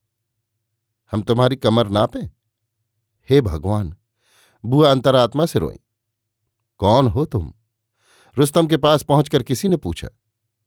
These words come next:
भरी आवाज। रुस्तम डाल की ओर बढ़ा और मूठ पकड़कर तलवार निकाल ली। "सुअर, कौन है तू?" पूछा।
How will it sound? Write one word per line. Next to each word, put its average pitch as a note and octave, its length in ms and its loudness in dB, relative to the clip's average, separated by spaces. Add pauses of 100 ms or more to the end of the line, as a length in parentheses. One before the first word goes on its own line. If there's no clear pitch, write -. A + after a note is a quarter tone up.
भरी A2+ 320 2
आवाज। F#2+ 380 0 (720)
रुस्तम D#3 340 0
डाल D3 220 2
की E3 140 -4
ओर D#3 180 4
बढ़ा C3+ 280 2
और C#3+ 180 4
मूठ D3+ 320 0
पकड़कर C#3+ 540 -2
तलवार B2 400 0
निकाल G2 300 -4
ली। B1+ 200 -10 (520)
"सुअर, B2 320 0
कौन B2+ 260 2
है D3+ 120 4
तू?" D3+ 300 -4 (640)
पूछा। C#3 280 -6